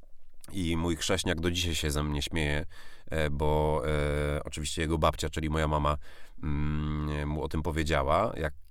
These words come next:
wujek jadł szalone potrawy i było, była to bułka, m, e, Nutella, ser żółty i ketchup. Brzmi strasznie, prawda? Ale słuchajcie, to było słodko-słono-pikantne.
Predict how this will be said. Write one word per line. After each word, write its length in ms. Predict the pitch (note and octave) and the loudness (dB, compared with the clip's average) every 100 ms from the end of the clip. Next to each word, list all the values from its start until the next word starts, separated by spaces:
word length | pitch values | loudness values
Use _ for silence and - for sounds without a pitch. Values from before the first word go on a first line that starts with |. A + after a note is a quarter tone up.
| - | -12
wujek 420 | D#2+ D#2 F2 D2+ - | -4 0 2 2 0
jadł 360 | D#2+ D2+ D2 - - | 2 2 -2 -6 -4
szalone 420 | - F2 E2 D2 | 2 4 4 2
potrawy 540 | D2+ C#2+ C2 E2+ C3 - - - - - | 0 -2 -2 0 -2 -2 -6 -8 -6 -2
i 120 | D#2+ | 0
było, 520 | D#2 D#2+ D#2+ D#2+ E2 D2 D2 - | 2 2 4 4 2 -2 -8 -6
była 220 | D#2+ E2+ | 0 2
to 120 | - | 2
bułka, 480 | D2 G#2 A#2 F3 G3+ - - - - - - - | 0 0 2 2 0 -2 -8 -10 -10 -10 -10 -8
m, 80 | - - | -8 -8
e, 260 | - D#2+ D#2 | -2 0 2
Nutella, 640 | F2+ G#2+ G2 F2 A2 E3 - - - | 2 4 6 6 6 2 0 -12 -4
ser 320 | - F#2+ F#2 | 2 4 4
żółty 360 | G#2 F#2 - - | 2 -2 -2 -4
i 100 | F#2 | -2
ketchup. 520 | - C#2 - - - - - - - - - - - - F#2+ | -2 -2 -4 -8 -10 -12 -12 -14 -16 -18 -20 -20 -20 -10 -2
Brzmi 260 | F#2 A2+ | 2 4
strasznie, 440 | A2 G2+ D#2+ - D2 | 6 6 6 4 -2
prawda? 380 | D#2+ D#2+ A2+ - | 0 4 4 4
Ale 160 | F2 F2 | 2 2
słuchajcie, 400 | - A2+ D#2+ - | 6 6 6 -2
to 140 | D2+ | -4
było 260 | D2+ D#2+ D#2 | 0 0 0
słodko-słono-pikantne. 2000 | - - G#2 B2 - - A2+ - A#2+ E2+ F2+ E2+ - - F#2+ E2 C#2 - - - | 0 0 0 0 -4 0 0 2 2 2 2 -2 -4 0 2 4 0 -8 -12 -12